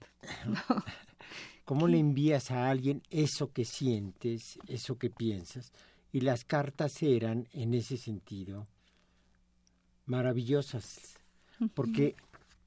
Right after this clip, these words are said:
Speaker 2: a lo mejor las cartas eran los recuerdos
Speaker 1: Ujú.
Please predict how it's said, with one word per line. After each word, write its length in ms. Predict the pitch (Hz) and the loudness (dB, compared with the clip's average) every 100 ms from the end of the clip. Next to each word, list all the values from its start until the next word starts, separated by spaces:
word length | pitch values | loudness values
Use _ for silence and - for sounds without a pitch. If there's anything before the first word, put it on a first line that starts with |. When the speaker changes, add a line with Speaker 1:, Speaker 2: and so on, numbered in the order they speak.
| _ | _
Speaker 2:
a 140 | - 139 | -2 0
lo 100 | 131 | 2
mejor 340 | 131 - 156 | 0 0 0
las 220 | 156 139 | 0 -2
cartas 580 | - 151 127 - 135 - | -2 -2 -2 -4 -6 -2
eran 480 | 139 123 113 117 117 _ _ _ _ | 0 2 0 -2 -6 _ _ _ _
los 200 | 113 113 | -6 -4
recuerdos 1120 | 107 113 - 123 110 113 120 110 - - - - _ - | -2 -4 0 0 0 0 0 0 -4 -12 -14 -18 _ -6
Speaker 1:
Ujú. 120 | 220 | -6